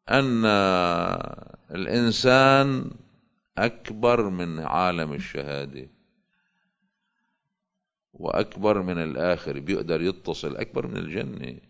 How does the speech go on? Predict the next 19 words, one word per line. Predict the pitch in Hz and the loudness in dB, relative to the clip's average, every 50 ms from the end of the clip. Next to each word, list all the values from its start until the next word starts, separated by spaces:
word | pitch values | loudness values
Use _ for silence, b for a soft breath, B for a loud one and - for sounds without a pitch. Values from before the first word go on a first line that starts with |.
| _ _ _ _ _ _ _ _ _ - | _ _ _ _ _ _ _ _ _ -6
بيقدر | 101 95 95 92 92 90 | -4 0 2 2 2 2
يتصل | 101 107 - - 101 - - 104 98 90 | 2 0 -2 -4 -6 -4 -4 -4 -4 -2
برضوان | 82 82 76 73 69 73 80 87 87 82 78 | -2 -2 -2 -2 -2 -2 -2 -2 -2 -2 -4
الله، | 73 71 71 71 71 69 64 - - - _ _ _ _ _ _ _ - | -6 -6 -6 -6 -6 -6 -8 -10 -16 -20 _ _ _ _ _ _ _ -6
ورضوان | - 76 80 73 69 69 73 85 87 85 78 | -4 -2 -2 -2 -2 -2 0 0 0 0 0
من | 76 69 67 65 65 65 | -2 -6 -8 -8 -8 -8
الله | 64 65 65 65 65 64 64 64 60 - - - - | -8 -8 -6 -6 -6 -6 -6 -8 -12 -14 -14 -16 -14
أكبر، | - - - - - - 55 57 58 - - - - | -12 -12 -12 -14 -16 -20 -20 -20 -20 -20 -20 -18 -14
بيتصل | 82 73 - - - 73 - 85 78 71 | -14 -14 -8 -6 -6 -6 -4 -4 -4 -4
بالله | 69 69 71 73 80 82 | -4 -6 -6 -2 -2 -2
عز | 87 76 58 62 67 65 71 | 0 0 -2 -4 -4 -4 -4
وجل | 71 69 69 73 80 78 78 | -4 -4 -2 -2 -2 -2 -4
من | 71 69 67 - | -4 -6 -8 -8
خلال | - 69 67 71 73 73 69 | -8 -6 -4 -2 -2 -2 -2
رضاه. | 71 71 67 71 73 73 69 - - - - - - _ _ _ _ _ _ _ _ _ _ _ _ _ _ _ _ _ _ _ _ _ _ _ _ _ _ _ _ _ _ _ _ _ - - - | -4 -4 -2 0 0 0 0 -2 -6 -14 -20 -20 -20 _ _ _ _ _ _ _ _ _ _ _ _ _ _ _ _ _ _ _ _ _ _ _ _ _ _ _ _ _ _ _ _ _ -20 -18 -10
"وعبدي | - - 92 98 92 82 76 92 90 82 | -2 2 2 2 2 2 2 2 2 4
أطعني | 67 80 85 - - 95 - 92 90 90 87 85 | 4 2 0 2 2 2 2 2 2 0 0 -2
تكن | 82 - 92 85 - - 87 85 85 82 85 | 0 -2 -2 -2 -2 -2 -2 0 0 0 0
مثلي". | 95 110 107 - - 107 117 123 120 113 98 80 - - | 0 0 -2 -2 -2 0 2 4 4 4 2 0 -4 -12